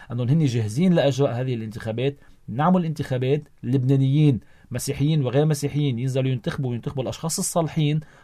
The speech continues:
الأشخاص يلي بيعرفون أنه هول رح يحسنوا ببلدياتهم، رح يكونوا مخاتير على، آه، يمثلوهم وفق ما، ما يلزم.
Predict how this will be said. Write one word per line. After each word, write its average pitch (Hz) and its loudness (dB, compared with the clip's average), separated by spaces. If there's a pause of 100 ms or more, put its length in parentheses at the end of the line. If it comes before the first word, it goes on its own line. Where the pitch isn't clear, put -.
الأشخاص 139 -4
يلي 139 4
بيعرفون 131 4
أنه 127 -4
هول 139 4 (240)
رح 123 -4
يحسنوا 165 0
ببلدياتهم، 127 0 (320)
رح 120 -4
يكونوا 156 0
مخاتير 143 0
على، 120 0
آه، 120 0
يمثلوهم 135 0
وفق 147 0
ما، 127 0
ما 123 0
يلزم. 131 0